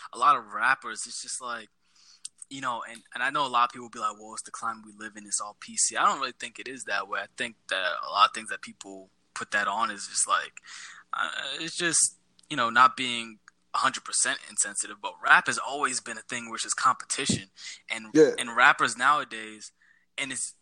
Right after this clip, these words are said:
Speaker 1: tends to be the young rappers. I've never seen any grown rap, like, real grown rappers make this complaint, but so many young rappers are just like, "Why are you hating on me? I'm just trying to get money, da, da, da." It's like, nobody's hating on you. Most of these rappers, they know what it's like to be you,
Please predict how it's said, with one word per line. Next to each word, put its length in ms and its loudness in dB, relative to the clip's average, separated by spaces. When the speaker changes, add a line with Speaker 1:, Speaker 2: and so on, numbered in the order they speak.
Speaker 1:
tends 280 -4
to 100 -8
be 140 -12
the 80 -12
young 180 -4
rappers. 160 -6
I've 120 -12
never 180 -2
seen 180 0
any 220 -6
grown 440 -8
rap, 300 -2
like, 160 -6
real 160 -8
grown 300 -10
rappers 560 -6
make 220 -10
this 140 0
complaint, 420 -10
but 100 -8
so 160 -2
many 200 -8
young 200 -2
rappers 360 -2
are 40 -14
just 240 -4
like, 240 -2
"Why 180 6
are 60 6
you 140 0
hating 340 0
on 240 -4
me? 200 -20
I'm 220 0
just 180 0
trying 280 2
to 80 -2
get 100 -2
money, 480 -8
da, 160 0
da, 160 0
da." 240 2
It's 160 0
like, 480 2
nobody's 320 4
hating 320 -4
on 180 -2
you. 180 -14
Most 220 -2
of 60 -4
these 100 -6
rappers, 360 0
they 140 -2
know 180 -2
what 160 -2
it's 120 2
like 180 0
to 120 -4
be 140 -10
you, 240 -10